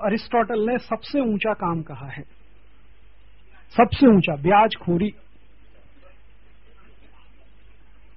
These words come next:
अरिस्टोटल के अनुसार सूदखोरी, ब्याजखोरी सबसे ऊंचा कार्य है,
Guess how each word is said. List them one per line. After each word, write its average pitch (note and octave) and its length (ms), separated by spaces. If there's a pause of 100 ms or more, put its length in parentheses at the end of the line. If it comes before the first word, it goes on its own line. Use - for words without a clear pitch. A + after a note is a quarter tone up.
(360)
अरिस्टोटल C#4 640
के C4 140
अनुसार A3 560
सूदखोरी, B3+ 880
ब्याजखोरी G#3 800 (540)
सबसे C4+ 580
ऊंचा A#3+ 320
कार्य F3+ 340
है, F3 140